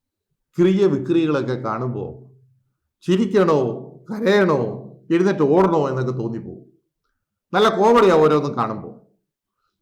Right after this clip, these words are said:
എല്ലാ പെന്തക്കോസ്തുകാരും ഒന്നും അതിനകത്തുണ്ട് എന്നൊന്നും എനിക്ക് കരുതുന്നില്ല. എന്നാലും അതല്ല, ഈ രോഗശാന്തി ശുശ്രൂഷ നടത്തുന്ന ചില കള്ളന്മാരുണ്ട്. അത് അങ്ങ് പാസ്റ്റർ സജിത്ത് മുതൽ ഒരുപാട് ഒരുപാട്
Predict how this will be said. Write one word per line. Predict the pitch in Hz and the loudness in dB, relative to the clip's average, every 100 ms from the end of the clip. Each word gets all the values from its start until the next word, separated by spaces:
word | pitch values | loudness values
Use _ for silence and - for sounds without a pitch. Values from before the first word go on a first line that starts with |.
| _ | _
എല്ലാ | 113 147 | -6 -2
പെന്തക്കോസ്തുകാരും | 165 165 175 175 175 175 175 | 0 0 0 0 0 0 0
ഒന്നും | 175 170 | 0 0
അതിനകത്തുണ്ട് | 175 175 170 175 | 0 -2 0 0
എന്നൊന്നും | 180 190 180 175 170 | -2 -4 -4 -4 -4
എനിക്ക് | 151 | -2
കരുതുന്നില്ല. | 156 143 139 117 107 - - _ _ | 0 2 0 -2 -8 -12 -20 _ _
എന്നാലും | 175 247 254 247 | 0 2 4 4
അതല്ല, | 180 139 139 - - - | 2 0 -4 -10 -16 -4
ഈ | 214 | -2
രോഗശാന്തി | 208 180 214 247 262 254 247 247 247 | 2 4 4 4 2 2 2 2 0
ശുശ്രൂഷ | 226 214 196 240 226 | -2 -4 -4 -2 0
നടത്തുന്ന | 214 214 202 208 196 190 - - - _ _ _ _ _ - | 2 2 2 0 2 0 -2 -12 -20 _ _ _ _ _ -2
ചില | 226 | 2
കള്ളന്മാരുണ്ട്. | 226 196 196 185 160 - - - - - _ _ _ _ _ - | 4 6 4 4 2 0 -8 -14 -20 -20 _ _ _ _ _ 0
അത് | 220 226 202 - - - - _ _ _ 165 | 4 4 2 -4 -12 -18 -20 _ _ _ -2
അങ്ങ് | 185 | 0
പാസ്റ്റർ | - 190 185 233 | 2 2 4 2
സജിത്ത് | 190 220 214 208 233 | 2 2 0 0 0
മുതൽ | 220 - 339 - - - _ _ _ _ - | 2 2 0 -4 -12 -20 _ _ _ _ 0
ഒരുപാട് | 180 208 214 214 | 2 4 4 4
ഒരുപാട് | 196 208 214 202 254 | 4 4 6 6 4